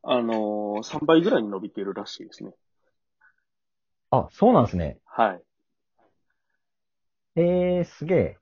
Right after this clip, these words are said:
Speaker 1: あと実際になんかちょっと聞いた話でいくと、銀行さんとかが、今、あのー、中小企業、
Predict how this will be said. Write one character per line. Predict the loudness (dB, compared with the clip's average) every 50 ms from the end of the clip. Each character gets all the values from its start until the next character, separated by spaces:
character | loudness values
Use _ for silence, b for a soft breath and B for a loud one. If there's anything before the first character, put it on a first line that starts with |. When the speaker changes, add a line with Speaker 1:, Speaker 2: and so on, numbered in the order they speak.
| _ _ _ -8 -8
Speaker 1:
あ | -6 -2
と | 0 0 0
実 | 0 -2 -4 -2 -2
際 | 0 0 0 0
に | 0 -2
な | -2 -4 -2
ん |
か | -2 -2 0
ち | 0 -2
ょ |
っ | -2 -2
と | -4
聞 | -4 -2 -4
い | -2 -2
た | -2 -4
話 | -4 -4 -6 -6 -4 -4
で | -4 -6
い | -6 -6
く | -10 -8 -2
と、 | 0 0 0 0 -2 -4
銀 | -6 -6 -4
行 | -2 -2 -2 -2
さ | -2 -4
ん | -4 -4
と | -2 -2
か | 0 0
が、 | 2 2 2 2 2 0 -4 _ _ _ _ b b b b b b b b _ 0
今、 | 0 2 2 2 0 -2 -4 -6
あ | -2 -2 0
の | 0 0 -2 -2 -4 -4 -4 -4 -6 -6 -8
ー、 | -10
中 | -10 -10 -6
小 | -4 -4 -4
企 | -4 -4 -4 -2
業、 | -2 -2 -2 -4 -8 -14